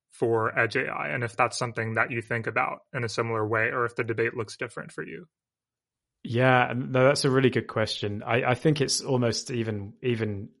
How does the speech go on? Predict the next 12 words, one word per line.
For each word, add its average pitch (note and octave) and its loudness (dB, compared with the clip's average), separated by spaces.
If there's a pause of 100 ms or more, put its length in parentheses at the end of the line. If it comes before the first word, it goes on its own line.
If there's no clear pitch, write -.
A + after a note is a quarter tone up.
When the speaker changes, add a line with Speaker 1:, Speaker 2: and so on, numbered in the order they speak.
(160)
Speaker 2:
harder A#2+ 4
for B2+ -2
us D3 -2
because A#2 -2 (520)
we A#2 2
have, A2+ 2 (880)
um, G#2+ 0 (100)
you A#2+ -2
know, G#2+ 0
not B2 4
only A2+ 2
the G#2 -4